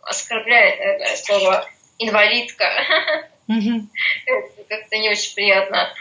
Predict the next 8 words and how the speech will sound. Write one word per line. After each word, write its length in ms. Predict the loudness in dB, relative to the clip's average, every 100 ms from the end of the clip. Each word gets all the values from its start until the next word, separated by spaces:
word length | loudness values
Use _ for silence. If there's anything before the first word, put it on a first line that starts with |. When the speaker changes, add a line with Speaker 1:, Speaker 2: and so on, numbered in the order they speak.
| -18 -2
Speaker 1:
"Калека". 760 | 4 6 6 4 2 0 -2 -2
Ну, 160 | -2 -4 -4
это 260 | -6 -8
как-то 280 | -10 -14 -18
всё 240 | -12 -10
звучит 320 | -8 -8 -8 -2
так, 220 | -2 0
э, 360 | 0 0 -2